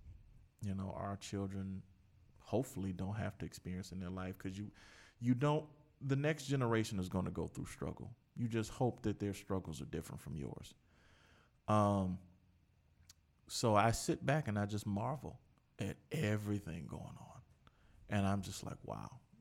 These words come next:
I mean, it's jaw-dropping. And it's just, you know, from the protests, from the pandemic, from just life in general,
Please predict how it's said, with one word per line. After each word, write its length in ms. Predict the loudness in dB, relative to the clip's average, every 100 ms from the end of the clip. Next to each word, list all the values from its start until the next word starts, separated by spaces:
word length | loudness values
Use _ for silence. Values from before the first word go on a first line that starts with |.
| -14 -6
I 40 | -2
mean, 180 | 0 -2
it's 120 | -4
jaw-dropping. 760 | -4 -4 -4 -6 -8 -8 -10 -10 -12 -6
And 280 | -4 -4 -4
it's 220 | -6 -6
just, 400 | -6 -4 -6 -10 -18 -20 -20 -20 _
you 120 | -4
know, 180 | 0 -2
from 400 | -2 -2 -2 -2
the 80 | -4
protests, 920 | -4 -2 -2 0 -2 -2 -4 -8 -8 -12 -8
from 380 | -6 -6 -6 -8
the 100 | -8
pandemic, 720 | -4 -2 -2 -2 -2 -2 -6
from 540 | -8 -6 -4 -6 -8 -10 -16 -20 -20 -20 _ -8
just 220 | -6 -2
life 400 | 0 2 0 -2
in 160 | -2 0
general, 500 | 0 0 -2 -4